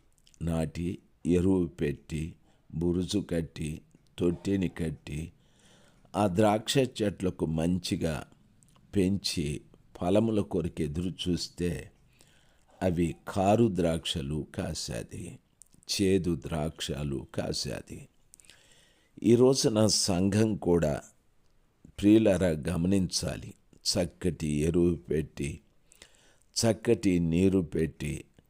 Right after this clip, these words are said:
ప్రతి వ్యక్తిని ఒక ద్రాక్ష తీగ చెట్టుగా చేసి, ప్రతి వారిలో ఫలములు ఎదురు చూస్తూ ఉన్నాడు ప్రభుల వారు. అయితే అవి పనికిరాని ద్రాక్ష తీగలుగా,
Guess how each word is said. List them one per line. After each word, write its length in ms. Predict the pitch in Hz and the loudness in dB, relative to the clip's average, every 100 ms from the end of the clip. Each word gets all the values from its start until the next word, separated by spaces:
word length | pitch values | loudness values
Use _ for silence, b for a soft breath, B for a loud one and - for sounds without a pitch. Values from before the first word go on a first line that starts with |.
| _ _ _ - | _ _ _ -2
ప్రతి 380 | 101 104 131 123 | 0 2 4 4
వ్యక్తిని 640 | 87 95 87 - 127 117 | 4 2 2 2 4 4
ఒక 300 | 120 95 85 | 4 2 2
ద్రాక్ష 580 | 87 80 82 90 87 - 104 95 - - - | 0 2 0 0 0 0 2 0 -4 -16 -2
తీగ 460 | 87 85 82 85 82 | 0 2 0 -2 -2
చెట్టుగా 880 | - - - 85 - 82 76 58 - _ _ b b b b b b - 107 | -8 -4 0 0 0 -2 0 -2 -8 _ _ b b b b b b -4 4
చేసి, 560 | 95 92 - 87 69 - - _ - | 4 4 2 0 -4 -8 -20 _ -6
ప్రతి 360 | 104 104 - 127 | 0 0 4 4
వారిలో 600 | 101 85 87 101 90 87 | 4 2 2 2 2 0
ఫలములు 640 | - - 127 98 107 104 | -4 -8 0 2 2 2
ఎదురు 400 | 90 69 73 92 | 2 0 0 -2
చూస్తూ 600 | 85 - 78 - - 82 | -2 -2 -4 -4 -6 -4
ఉన్నాడు 480 | 104 107 76 76 67 | -2 -2 -2 -4 -4
ప్రభుల 480 | - - 85 80 73 | -8 -6 -2 0 0
వారు. 400 | 71 60 50 - _ _ _ _ _ _ - | -2 -4 -6 -14 _ _ _ _ _ _ -4
అయితే 520 | 82 82 95 76 - _ b b b b b _ - | -2 0 0 -2 -4 _ b b b b b _ -4
అవి 500 | 90 80 82 60 - - - - - _ - | -2 0 0 0 -8 -14 -20 -20 -20 _ -6
పనికిరాని 800 | 90 90 85 95 90 82 76 65 | -2 -2 0 2 2 0 -2 -6
ద్రాక్ష 540 | 71 82 82 87 - | -6 -4 -2 -2 -4
తీగలుగా, 1000 | 82 76 - 82 71 73 73 - - - | -4 -4 -6 -6 -4 -6 -6 -8 -12 -16